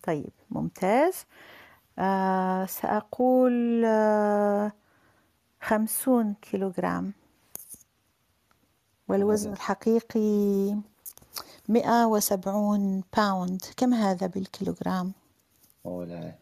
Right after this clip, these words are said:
Speaker 2: لا، لا يعرف.
Speaker 1: لا أحد يعرف؟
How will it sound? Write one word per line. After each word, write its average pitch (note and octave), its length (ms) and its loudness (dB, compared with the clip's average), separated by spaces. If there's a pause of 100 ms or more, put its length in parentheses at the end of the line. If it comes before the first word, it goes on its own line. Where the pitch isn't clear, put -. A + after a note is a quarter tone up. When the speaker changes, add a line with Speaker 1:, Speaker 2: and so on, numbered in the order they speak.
(160)
Speaker 2:
لا، F#2+ 200 -12 (320)
لا F#2 140 -12
يعرف. F2 300 -14 (1400)
Speaker 1:
لا G#3+ 140 0
أحد A3 280 -6
يعرف؟ A3 300 -2